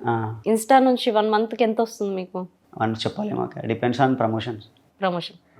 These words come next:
Speaker 2: అంటే దాదాపు, అంటే ఒక్కొక్క ఇన్‌ఫ్లుయెన్సర్ ఫిఫ్టీ అంటారు, ఒక్కొక్కసారి సిక్స్టీ అంటారు కదా.
Speaker 1: ప్రమోషన్ ఒకటి నేను డిమాండ్ చేసేది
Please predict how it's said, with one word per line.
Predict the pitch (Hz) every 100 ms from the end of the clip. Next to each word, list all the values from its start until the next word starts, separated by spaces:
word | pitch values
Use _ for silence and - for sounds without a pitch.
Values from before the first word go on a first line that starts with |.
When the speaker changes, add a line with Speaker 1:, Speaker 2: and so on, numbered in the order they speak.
| -
Speaker 2:
అంటే | 214 220
దాదాపు, | 196 196 214 208 190 - -
అంటే | 240 220
ఒక్కొక్క | 233 233 226
ఇన్‌ఫ్లుయెన్సర్ | 240 220 226 214 220
ఫిఫ్టీ | 214 - 214
అంటారు, | 196 190
ఒక్కొక్కసారి | 190 190 185 - 185
సిక్స్టీ | 190 - -
అంటారు | 190 180 165
కదా. | 160 165 165 - _ _ _
Speaker 1:
ప్రమోషన్ | 127 139 151 175
ఒకటి | 151 165 160
నేను | 175 165
డిమాండ్ | 147 151 156
చేసేది | 151 160 160 170 185 185